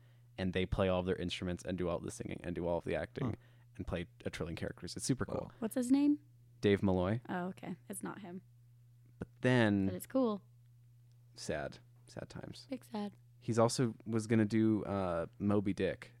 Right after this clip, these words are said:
Speaker 1: and had,
Speaker 3: Huh.
Speaker 1: like, this crazy set,
Speaker 2: The heck?
Speaker 1: and it
Speaker 3: On
Speaker 1: was apparently,
Speaker 3: stage?
Speaker 1: yeah, in-,
Speaker 3: What?
Speaker 1: it looked incredible.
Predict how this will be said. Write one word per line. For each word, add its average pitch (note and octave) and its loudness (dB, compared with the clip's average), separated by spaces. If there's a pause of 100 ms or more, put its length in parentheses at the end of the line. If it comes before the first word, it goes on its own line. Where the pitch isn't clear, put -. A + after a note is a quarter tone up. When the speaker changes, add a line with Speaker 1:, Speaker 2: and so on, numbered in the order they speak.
Speaker 1:
and G2+ -4
had, G#2+ 0
Speaker 3:
Huh. A#2+ 4
Speaker 1:
like, F#2 0
this - -8
crazy A2+ 4
set, G2+ 2 (200)
Speaker 2:
The - -4
heck? G#2+ -4
Speaker 1:
and G#3+ 4
it D4 8
Speaker 3:
On C#4+ 6
Speaker 1:
was - 6
apparently, A3+ 6 (200)
Speaker 3:
stage? - -4
Speaker 1:
yeah, F#2+ 0 (100)
in-, B2 2
Speaker 3:
What? - 4
Speaker 1:
it A#2+ 6
looked B2+ 4
incredible. G2+ 4